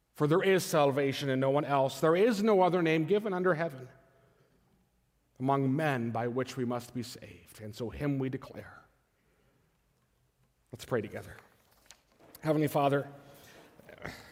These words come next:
sometimes the lies of the world are obvious and clear,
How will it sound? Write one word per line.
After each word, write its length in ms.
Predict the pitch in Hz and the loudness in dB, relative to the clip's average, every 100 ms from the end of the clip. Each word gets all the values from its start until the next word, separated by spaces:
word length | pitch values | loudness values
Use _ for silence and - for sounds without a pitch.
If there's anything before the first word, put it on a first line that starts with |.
| - - _ - _ _ _ _ - - _ - - - - _ _ _ _ | -20 -20 _ -20 _ _ _ _ -20 -20 _ -20 -20 -20 -20 _ _ _ _
sometimes 1040 | - 214 226 202 180 156 147 135 - - - _ _ _ - - - _ _ - _ _ _ | 2 4 6 6 6 4 2 0 -4 -10 -14 _ _ _ -20 -20 -20 _ _ -20 _ _ _
the 120 | 131 | 2
lies 320 | 165 175 190 175 | 6 6 6 4
of 80 | |
the 80 | 165 | 4
world 280 | 165 170 170 | 4 4 6
are 460 | 165 151 147 139 - - | 6 6 6 4 0 2
obvious 800 | 156 131 131 120 110 - - - _ _ _ _ _ _ _ _ - | 2 2 -4 -8 -10 -12 -14 -18 _ _ _ _ _ _ _ _ -4
and 120 | 151 | -4
clear, 460 | - 180 170 147 | 2 4 4 2